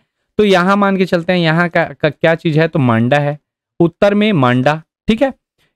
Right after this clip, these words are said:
यहाँ अगर देखें पश्चिम में तो यहाँ पे है सूतका गेंडोर। क्या है? सूतका गेंडोर। सूतका गेंडोर याद रखिएगा बलूचिस्तान में है। यहाँ देखें तो ये है आपका सूतका गेंडोर, ये मांडा हो गया,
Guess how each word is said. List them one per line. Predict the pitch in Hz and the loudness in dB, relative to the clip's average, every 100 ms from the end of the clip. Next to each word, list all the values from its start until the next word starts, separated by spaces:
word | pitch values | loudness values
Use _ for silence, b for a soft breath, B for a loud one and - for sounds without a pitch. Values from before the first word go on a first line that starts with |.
| - | 0
यहाँ | 160 202 233 | 2 2 2
अगर | 220 220 | 0 0
देखें | 202 196 220 | 0 0 -2
पश्चिम | 214 175 - 208 | 0 -2 -2 -2
में | 202 208 | 0 0
तो | 185 | 0
यहाँ | 165 160 175 175 | 0 2 0 0
पे | 185 | 0
है | 180 | 0
सूतका | - 151 - 175 | -2 -6 -2 -2
गेंडोर। | 165 165 165 165 - _ _ _ _ _ _ _ _ | 0 0 0 -2 -8 _ _ _ _ _ _ _ _
क्या | - 156 | -2 0
है? | 170 202 _ _ _ - | 0 -2 _ _ _ -4
सूतका | 156 147 185 175 | -4 -2 0 0
गेंडोर। | 139 120 120 139 143 _ _ _ _ _ _ _ _ _ _ _ _ _ _ - | 0 0 0 0 -2 _ _ _ _ _ _ _ _ _ _ _ _ _ _ -4
सूतका | 180 - 208 | -4 0 0
गेंडोर | 208 208 202 | 2 0 2
याद | 190 190 190 | 2 0 -2
रखिएगा | 180 185 190 | -2 0 0
बलूचिस्तान | 156 139 175 - 175 - 170 | 0 0 -2 -2 -4 -2 -2
में | 175 175 | 0 0
है। | 180 135 | 0 0
यहाँ | 127 165 | 0 0
देखें | 170 165 175 | -2 -2 -2
तो | 165 | 0
ये | 156 165 | 0 0
है | |
आपका | 151 - 156 | 0 -2 -4
सूतका | - 117 - 143 | -4 -4 -2 -2
गेंडोर, | 143 139 131 | 0 -2 0
ये | 131 | 0
मांडा | 127 117 131 165 | 2 0 2 0
हो | 165 | 0
गया, | 165 | -2